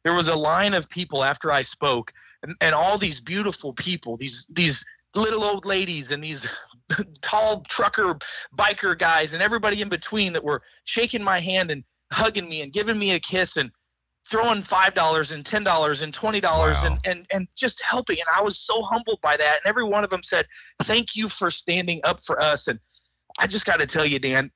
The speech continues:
Speaker 1: that's why I'm doing this, man. This is not about me. I, I'm telling you, I'm a humble servant, and I'm willing to do whatever it takes to take this past the goal line. I'll take the hits I don't mind taking the hit so that other people can benefit, but I just, I just need those prayers and I need that help, my friend. We got this. We got a path forward.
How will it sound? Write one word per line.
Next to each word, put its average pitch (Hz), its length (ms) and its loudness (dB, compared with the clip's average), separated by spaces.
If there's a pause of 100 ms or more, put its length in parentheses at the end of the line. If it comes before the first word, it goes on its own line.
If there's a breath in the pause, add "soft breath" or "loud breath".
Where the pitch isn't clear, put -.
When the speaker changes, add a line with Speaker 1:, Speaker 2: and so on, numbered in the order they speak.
(120)
Speaker 1:
that's 175 200 -2
why 233 160 4
I'm 170 100 2
doing 139 280 -4
this, 117 220 -12
man. 123 160 -2
This 151 180 -4
is 156 160 0
not 190 220 2
about 160 340 0
me. 117 300 -12 (180)
I, 185 220 2
I'm 180 200 0
telling 196 360 -2
you, 151 100 -4
I'm 175 220 0
a 170 40 0
humble 190 360 -2
servant, 175 420 -2 (380 soft breath)
and 156 100 2
I'm 160 140 2
willing 202 240 0
to 190 80 -4
do 185 140 -2
whatever 170 380 2
it 160 120 -2
takes 170 300 -4
to 135 80 -12
take 156 260 -2
this 151 180 0
past 147 320 0
the 139 80 -4
goal 147 220 2
line. 127 200 0
I'll 180 220 2
take 208 300 -4
the 156 100 -2
hits 160 460 -4 (540)
I 170 100 2
don't 214 180 0
mind 196 280 2
taking 165 280 -4
the 135 80 -8
hit 156 220 0
so 147 160 -2
that 135 120 2
other 165 180 2
people 156 320 -6
can 131 200 -10
benefit, 139 480 2 (520 loud breath)
but 151 100 2
I 170 140 4
just, 180 360 -2
I 139 140 0
just 170 240 -2
need 170 140 -2
those 156 220 0
prayers 147 380 2
and 135 100 -2
I 123 60 -2
need 135 180 -6
that 123 140 4
help, 127 220 0
my 120 140 -6
friend. 131 260 -4
We 196 100 -2
got 156 320 2
this. 120 240 -8
We 165 80 -6
got 180 240 2
a 185 60 0
path 151 340 0
forward. 139 320 -4